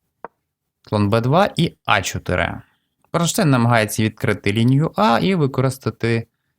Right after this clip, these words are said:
е, саме не розвивати ніяк туру, нехай вона залишається на лінії А і відразу працює. Тура С один,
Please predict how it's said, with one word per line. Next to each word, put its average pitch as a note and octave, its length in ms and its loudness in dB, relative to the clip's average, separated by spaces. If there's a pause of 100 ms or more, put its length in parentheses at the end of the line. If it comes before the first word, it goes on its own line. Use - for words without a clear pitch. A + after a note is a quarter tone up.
(320)
е, G2+ 80 -2
саме G#2 500 0
не A2 140 0
розвивати B2 480 0
ніяк G2+ 360 -2
туру, G#3+ 260 0
нехай C#3 340 0
вона A2+ 200 0
залишається A2 600 -2
на A2 100 0
лінії C#3 380 0
А - 220 0
і D3+ 160 0
відразу A#2+ 460 0
працює. - 500 -6 (2250)
Тура A2+ 220 0
С F3 220 2
один, A#3 480 2